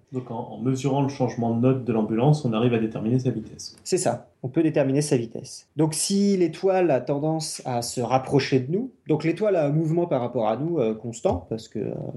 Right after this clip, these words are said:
Speaker 2: tout bouge dans l'univers, les étoiles bougent les unes par rapport aux autres, donc ça on considère que c'est à peu près constant. Donc par exemple, là, l'étoile s'éloigne, et puis d'un coup vous avez l'impression qu'elle s'éloigne un peu moins vite. Comment est-ce que vous avez l'impression de ça ? Eh ben, vous allez regarder encore une fois la, regarder la longueur d'onde,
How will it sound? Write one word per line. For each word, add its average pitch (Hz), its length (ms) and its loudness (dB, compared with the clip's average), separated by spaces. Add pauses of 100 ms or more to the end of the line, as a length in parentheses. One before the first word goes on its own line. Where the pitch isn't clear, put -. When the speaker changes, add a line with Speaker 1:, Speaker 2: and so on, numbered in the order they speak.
Speaker 2:
tout 127 140 2
bouge 139 260 2
dans - 100 0
l'univers, 110 440 0
les 127 120 -4
étoiles 120 220 2
bougent 127 220 2
les 110 120 -2
unes 120 80 -6
par 107 120 -2
rapport 113 180 0
aux 143 140 2
autres, 214 100 2
donc 110 160 -2
ça 156 100 2
on 147 40 4
considère 120 340 2
que 131 60 -6
c'est - 80 0
à 110 60 4
peu 101 40 -4
près 107 140 -2
constant. 160 400 -2
Donc - 120 -2
par 113 120 2
exemple, 156 260 0
là, 117 100 2
l'étoile 123 460 0
s'éloigne, 147 520 0 (120)
et 139 80 4
puis 165 120 2
d'un 175 120 2
coup 233 140 2
vous 208 120 2
avez 160 100 4
l'impression 160 340 -2
qu'elle 151 160 2
s'éloigne 180 460 2
un 170 40 2
peu 175 140 0
moins 147 180 4
vite. 107 160 -4 (100)
Comment 139 200 0
est-ce 143 100 -2
que 147 80 -2
vous 131 140 2
avez 123 80 2
l'impression 120 340 -8
de 113 80 -12
ça ? 196 300 2
Eh - 20 -6
ben, 120 180 0
vous 117 240 -6
allez 120 140 2
regarder 117 460 2
encore 110 260 -2
une 104 80 -6
fois 135 260 0
la, 110 320 -4
regarder 131 380 2
la 123 80 4
longueur 113 300 0
d'onde, 190 320 -2